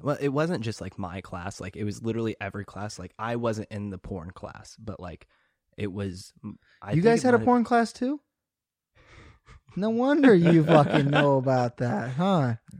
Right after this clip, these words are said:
Speaker 1: I had study hall right before his class, and there was a point in time where we made three hundred paper airplanes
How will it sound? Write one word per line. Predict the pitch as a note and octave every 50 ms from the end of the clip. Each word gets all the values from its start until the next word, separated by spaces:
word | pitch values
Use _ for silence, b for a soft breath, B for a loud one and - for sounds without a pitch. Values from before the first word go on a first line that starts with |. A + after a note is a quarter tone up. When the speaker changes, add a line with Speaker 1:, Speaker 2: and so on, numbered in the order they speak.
| - _ -
Speaker 1:
I | - A2 A#2+
had | B2+ C#3 B2+ A2 G2 -
study | - - G#2+ A#2 A#2+ G#2+
hall | G2+ F#2 E2 E2+
right | F#2 F#2 F2 D#2
before | E2+ - - F2+
his | F#2 E2+ F#2 -
class, | - - D#2+ - - - - - _ -
and | G2+ G2+
there | G2
was | G2 G2+
a | F#2+
point | - G#2+ G#2
in | F#2+
time | - G#2 G2+ G2
where | G2 F#2+ G2
we | G2 G2 G2
made | F#2 F2 F2 - _ _ _ -
three | G2+ G2+ G2+ G2+ G#2 G#2 G#2+ A2+ A#2+ A#2+ _
hundred | _ - - - G#2 G2+ F#2+ - F#2 E2 D#2+ C#2 - - _ -
paper | - G2+ G2 - G2 G2 -
airplanes | - F#2 E2+ E2 - - - D#2+ D2 D2 F2 G2 G2+ - -